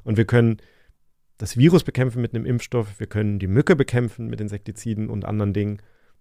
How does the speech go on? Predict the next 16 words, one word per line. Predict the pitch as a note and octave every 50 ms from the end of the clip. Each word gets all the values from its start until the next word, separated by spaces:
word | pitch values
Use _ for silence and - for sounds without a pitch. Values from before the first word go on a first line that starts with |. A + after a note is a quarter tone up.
| _ _ _ _
Und | - A2+ A2 G#2 G2+ G#2+
wieder | A#2+ D#3+ F3 E3 -
einmal | - B2+ A#2+ A2 G#2
hängt | G2 A2 C3+ -
das | A2+ -
<laughs> |
eigentlich | - F#2 F#2 G2 B2 A#2 G#2+ A2
am | G2
Verhalten | - G2 F#2+ G#2+ A2 G#2+ F#2+
des | F#2 -
Menschen, | G2+ G2+ A2 B2+ - - A2+ G#2 G2 - - - - -
d-, | A#2+ G#2+ A2+ A2 A2 A#2+ - - - - _ -
des | A2+ -
Menschen, | A2+ A2+ A#2 A#2 - - A2+
dass | G#2 G#2 - -
wir, | A2+ A2+ G#2+ G#2 G2+